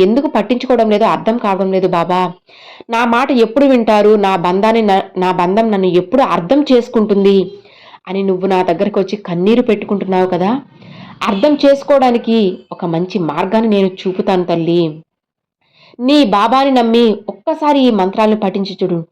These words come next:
తప్పకుండా నువ్వు కోరుకున్న వ్యక్తితో వివాహం జరుగుతుంది. అలానే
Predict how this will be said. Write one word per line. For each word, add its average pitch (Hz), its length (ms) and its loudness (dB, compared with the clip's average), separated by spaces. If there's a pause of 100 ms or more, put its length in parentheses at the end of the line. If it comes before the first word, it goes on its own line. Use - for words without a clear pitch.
(500)
తప్పకుండా 233 600 -2 (240)
నువ్వు 185 220 -2
కోరుకున్న 190 580 -2 (160)
వ్యక్తితో 180 420 -2
వివాహం 196 380 0
జరుగుతుంది. 196 480 0 (680)
అలానే 339 400 4